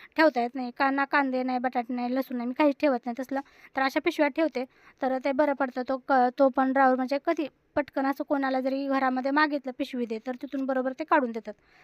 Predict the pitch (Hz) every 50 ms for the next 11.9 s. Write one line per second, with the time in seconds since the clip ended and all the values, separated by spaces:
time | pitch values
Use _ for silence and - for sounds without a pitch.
0 | - - _ 247 269 269 269 277 277 277 285 269 - 247 247 - 311 269 254 233
1 | 233 - 262 - 285 294 254 226 220 220 214 - _ _ _ _ _ _ _ -
2 | 285 277 285 294 302 311 294 294 - 311 320 311 - _ _ 339 320 294 277 269
3 | - 330 311 262 247 247 254 247 240 254 262 247 277 269 254 285 269 262 254 254
4 | 262 247 247 240 240 247 240 247 262 254 262 233 - - 247 - 247 - 262 247
5 | 247 - 269 277 - _ _ - - - _ - 262 247 240 240 240 240 240 240
6 | - _ 285 247 - 247 240 240 240 240 240 233 240 240 254 254 254 254 247 -
7 | 247 - 240 262 262 254 - 233 233 233 254 254 - _ 269 247 240 233 233 233
8 | - _ - 247 277 262 254 247 233 240 247 247 247 - 277 254 240 233 254 247
9 | 247 - 294 269 247 247 254 262 247 233 233 233 262 - 254 - 254 254 - _
10 | _ _ _ _ _ 311 302 330 320 349 330 - 370 302 - 277 269 254 330 302
11 | 277 285 285 311 302 311 294 285 277 277 269 285 285 330 311 - 240 233